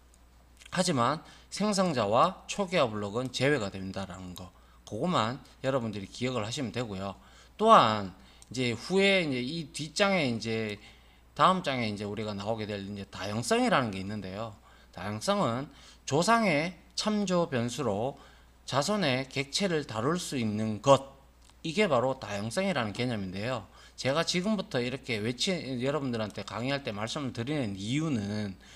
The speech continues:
어, 다름이 아니라 다양성 개념을 이해를 못하는 학생들이 너무나 많아요.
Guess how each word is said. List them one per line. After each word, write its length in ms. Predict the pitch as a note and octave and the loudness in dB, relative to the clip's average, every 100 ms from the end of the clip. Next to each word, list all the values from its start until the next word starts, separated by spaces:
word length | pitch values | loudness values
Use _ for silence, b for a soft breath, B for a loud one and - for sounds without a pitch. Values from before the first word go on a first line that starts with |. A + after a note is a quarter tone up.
| B B B B - | B B B B -12
어, 280 | G2+ F#2+ F#2+ | -8 -8 -8
다름이 340 | F#2+ G2+ D3 C#3+ | -6 -4 -2 -2
아니라 420 | G#2+ A#2+ G#2+ A#2+ B B B | -2 -2 -4 -6 B B B
다양성 460 | A2+ G#2 A2 C#3+ D3 | -6 -4 -4 -4 0
개념을 580 | G3 G3+ C3 A2 G2+ F#2 | 0 0 0 -2 -4 -6
이해를 380 | G2 C3+ F3+ D3+ | -4 0 0 -2
못하는 500 | G#2 - C3+ B2+ A#2+ | -4 -6 -6 -4 -6
학생들이 520 | A#2+ C3+ A#2+ G2 F#2+ | -10 -8 -8 -8 -8
너무나 360 | G2 A#2+ F3+ | -4 2 2
많아요. 380 | G#2 G2+ A2+ F#2+ | 2 0 -2 -4